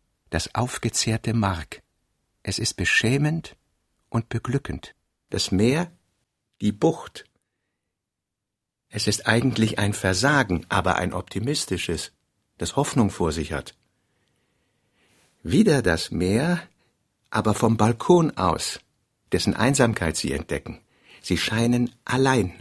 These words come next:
über dem Meer zu sein. Das gelingende Wunder. Die Beschreibung aus mystischen Zeugnissen ist wegzulassen, alles auf das Staunen und die Wirklichkeit abändern. Es ist ein wirkliches Erlebnis, wie immer man darüber denken mag.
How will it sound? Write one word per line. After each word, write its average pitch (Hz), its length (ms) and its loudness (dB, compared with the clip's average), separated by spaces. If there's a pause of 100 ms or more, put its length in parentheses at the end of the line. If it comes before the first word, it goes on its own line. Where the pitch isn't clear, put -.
über 90 240 -2
dem 78 160 -2
Meer 80 200 -2
zu - 160 -4
sein. 73 300 -8 (720)
Das - 160 -6
gelingende 110 500 4
Wunder. 107 420 2 (1300)
Die 104 60 -4
Beschreibung 127 520 2
aus 110 200 0
mystischen 175 600 2
Zeugnissen 139 640 2
ist - 180 -4
wegzulassen, 95 640 0
alles 117 220 4
auf 107 120 0
das 95 140 0
Staunen 131 480 2
und 110 180 -4
die 95 100 -2
Wirklichkeit 98 720 -2
abändern. 80 720 -4 (880)
Es - 160 -4
ist - 220 -4
ein 104 180 0
wirkliches 110 500 0
Erlebnis, 117 880 2 (1300)
wie - 80 -2
immer 120 240 4
man 110 180 4
darüber 104 300 4
denken 117 360 2
mag. 65 360 -8